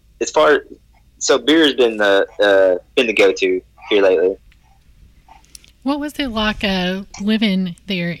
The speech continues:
Speaker 2: in Tokyo during the Olympics?
Speaker 1: It was annoying because we couldn't go nowhere. State of emergency was in effect. Military was like,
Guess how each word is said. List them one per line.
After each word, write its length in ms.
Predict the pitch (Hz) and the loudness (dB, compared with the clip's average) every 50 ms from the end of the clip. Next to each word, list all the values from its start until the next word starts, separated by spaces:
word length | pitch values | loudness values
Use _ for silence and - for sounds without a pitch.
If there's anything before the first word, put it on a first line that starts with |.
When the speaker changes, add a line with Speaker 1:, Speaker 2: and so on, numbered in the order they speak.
| - | -8
Speaker 2:
in 340 | - 185 185 180 175 180 190 | -6 -4 -2 -2 -2 -2 -4
Tokyo 580 | - - 190 175 170 - - 190 180 175 175 170 | -4 -6 -6 -6 -6 -6 -6 -4 -2 -2 -2 -4
during 280 | - 180 170 170 170 | -4 -4 -4 -4 -4
the 100 | 165 156 156 | -4 -6 -6
Olympics? 600 | 160 175 180 170 170 - - - - - - - - _ _ - _ _ _ _ _ _ _ _ _ _ _ | -6 -6 -6 -6 -8 -12 -18 -18 -18 -16 -18 -18 -20 _ _ -20 _ _ _ _ _ _ _ _ _ _ _
Speaker 1:
It 80 | - 135 | 2 4
was 160 | 131 123 113 | 4 4 2
annoying 400 | 110 107 104 104 110 113 117 127 - - | 2 0 0 0 0 0 0 -2 -6 -8
because 280 | - - - 120 113 113 | -10 -6 -4 -4 -2 -2
we 80 | 117 | -2
couldn't 260 | - 139 117 107 104 - | 0 0 0 0 -2 -4
go 120 | 104 104 | -2 0
nowhere. 460 | 104 104 104 104 107 107 107 113 117 - _ _ _ _ | 0 2 2 4 4 4 4 2 0 -4 _ _ _ _
State 180 | - 120 123 127 | 0 2 2 2
of 60 | 123 | 2
emergency 380 | 120 120 117 110 - - 120 | 2 2 2 2 0 0 0
was 120 | 113 110 113 | 0 0 -2
in 80 | 110 | -4
effect. 440 | 101 - - 110 107 104 98 - - - _ _ _ _ | -4 0 2 2 2 2 0 -2 -8 -18 _ _ _ _
Military 360 | 120 117 117 113 - 113 110 | 0 0 2 2 4 4 4
was 120 | 107 98 110 | 4 4 4
like, 260 | 107 98 - - | 2 0 0 -2